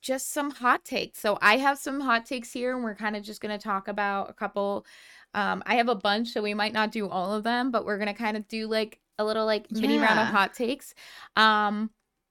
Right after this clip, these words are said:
Speaker 1: so let's get into it. Um, but let's, uh, happy July. This will be July.
Speaker 2: Oh, that's
Speaker 1: So
Speaker 2: true.
Speaker 1: happy
Speaker 2: The first episode
Speaker 1: July.
Speaker 2: of July. Happy
Speaker 1: Yeah, what's
Speaker 2: July.
Speaker 1: July? What's July's month?
Speaker 2: Oh,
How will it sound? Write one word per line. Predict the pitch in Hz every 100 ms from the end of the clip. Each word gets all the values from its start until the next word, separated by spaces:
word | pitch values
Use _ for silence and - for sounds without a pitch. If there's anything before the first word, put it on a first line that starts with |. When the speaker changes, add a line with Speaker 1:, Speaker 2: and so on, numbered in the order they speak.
| _ _ - -
Speaker 1:
so | - 240 226 226 226 240 - _ _ _ _
let's | 226 220 220 220 -
get | - 226 -
into | 220 262 311 - - 427 269
it. | 190 185 240 - - -
Um, | 208 208 208 202 202 202 196 220 233 _ _ _ _ _
but | 208 202 202 -
let's, | 196 202 202 -
uh, | 214 202 202 202 202 _ _ _ _
happy | - 240 247 247
July. | 262 220 202 208 240 _
This | 214 214
will | 208
be | 214
July. | 202 190 190 190 220 240 _ 190
Speaker 2:
Oh, | 240
that's | 240 220
Speaker 1:
So | 208 202
Speaker 2:
true. | 202
Speaker 1:
happy | 196 269
Speaker 2:
The | 220
first | 214
episode | 214
Speaker 1:
July. | 196 185 190
Speaker 2:
of | 226
July. | 190 202 247 277
Happy | 226 214
Speaker 1:
Yeah, | 220 208
what's | 175 254 220
Speaker 2:
July. | 302 427
Speaker 1:
July? | 349 208
What's | 220 -
July's | - 302 202 220 226
month? | 269
Speaker 2:
Oh, | 392 370 233 190 208